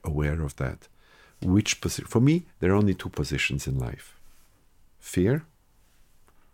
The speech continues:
and love. So whenever I'm in a position of fear, I try to go into a position of love, because the perspective comes, becomes very different.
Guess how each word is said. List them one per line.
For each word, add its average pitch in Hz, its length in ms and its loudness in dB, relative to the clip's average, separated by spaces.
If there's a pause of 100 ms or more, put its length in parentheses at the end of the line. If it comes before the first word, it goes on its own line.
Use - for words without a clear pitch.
(140)
and 71 180 -4
love. - 380 -6 (840)
So - 180 0
whenever 107 360 6
I'm 107 120 4
in 95 100 4
a 90 40 2
position 80 500 0
of 71 100 -2
fear, 78 440 0 (480)
I 90 120 -2
try 95 360 2
to 95 140 -6
go 82 300 2
into 85 420 0
a 73 40 0
position 80 500 -4
of 73 120 -4
love, 71 180 -4
because 76 260 -6 (260)
the - 100 -6
perspective - 840 -4 (400)
comes, - 380 -10
becomes 82 340 -4
very 76 220 0
different. - 480 -8